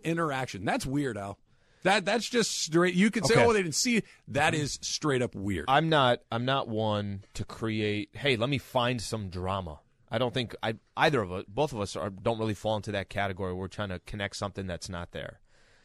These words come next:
Speaker 2: If you saw how many different people, this is just over the course, whether it's Thomas Bryant, who signed a contract with the Lakers, or it's Wenyen Gabriel that happens to be there, or it's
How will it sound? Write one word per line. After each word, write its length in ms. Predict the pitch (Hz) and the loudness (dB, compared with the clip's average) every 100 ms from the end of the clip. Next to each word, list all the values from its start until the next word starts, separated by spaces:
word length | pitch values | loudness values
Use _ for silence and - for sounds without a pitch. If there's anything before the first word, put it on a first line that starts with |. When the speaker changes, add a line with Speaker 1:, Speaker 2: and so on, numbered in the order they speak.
| _ _ _ _ _ _ - | _ _ _ _ _ _ -4
Speaker 2:
If 180 | 131 - | -2 -2
you 160 | 165 202 | -4 -2
saw 320 | - 165 139 | 4 4 6
how 160 | 127 | 4
many 160 | 139 135 | 0 0
different 300 | 120 - 104 | -2 -4 -6
people, 420 | - 92 92 127 | -4 -6 -6 -8
this 240 | - 127 131 | -6 -6 -6
is 80 | |
just 260 | 110 117 - | -4 -4 -2
over 220 | 120 113 | -2 -2
the 80 | 110 | -4
course, 380 | - 113 98 - | -2 0 0 -2
whether 240 | 113 104 | -4 -2
it's 160 | 98 - | -6 -8
Thomas 400 | - 120 120 110 | 0 0 0 -4
Bryant, 380 | - 110 110 104 | -2 0 0 -2
who 80 | 104 | -4
signed 260 | 110 104 | -4 -4
a 40 | 104 | -4
contract 500 | 104 101 - 101 - | -4 -4 -2 -6 -4
with 100 | 98 | -8
the 60 | |
Lakers, 440 | 95 98 - 92 95 | -6 -6 -6 -8 -4
or 100 | 143 | -4
it's 100 | - | -2
Wenyen 440 | 117 135 123 113 | 0 0 -2 -2
Gabriel 440 | 101 117 101 104 | 0 -2 0 -2
that 160 | 98 95 | -2 -2
happens 360 | 95 95 98 - | -2 -4 -8 -12
to 80 | 92 | -10
be 180 | 101 | -8
there, 180 | 101 98 | -4 -2
or 160 | 104 131 | 0 -2
it's 240 | - - | -4 -8